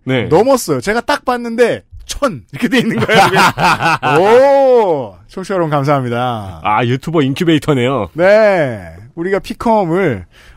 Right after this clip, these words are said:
Speaker 2: 그 인스타에 정혜원, 준혜원이 있는 줄 아는
Speaker 1: <laughs>
Speaker 2: 썩어빠진 피컴을 유튜브 스트리머로 만들었다.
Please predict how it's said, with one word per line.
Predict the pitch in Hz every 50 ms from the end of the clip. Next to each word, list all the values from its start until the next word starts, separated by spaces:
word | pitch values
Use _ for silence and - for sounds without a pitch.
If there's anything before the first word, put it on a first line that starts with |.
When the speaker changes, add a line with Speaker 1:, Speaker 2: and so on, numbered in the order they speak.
| _ _ -
Speaker 2:
그 | - 156 156 151 147 143 139
인스타에 | 156 190 214 - - - 226 226 214 208 214 208 214 202
정혜원, | - - 170 202 233 240 226
준혜원이 | 175 165 180 202 214 220 214 202
있는 | 185 170 170 170
줄 | 160 165 151
아는 | 139 131 135 165 160 131 110 - - 147 - - - 175 160
Speaker 1:
<laughs> | - _ 156 143 - - 147
Speaker 2:
썩어빠진 | - 262 285 - 262 269 247 220 240 185
피컴을 | - 262 - 202 214 190 165 170 170 131 101 - - 120 - _ 113 120 - _ 110 - - - 104 139
유튜브 | 185 208 - 226 233 208 220
스트리머로 | 220 - - 277 285 269 262 247 220
만들었다. | 170 143 131 135 135 123 - - 104 95 87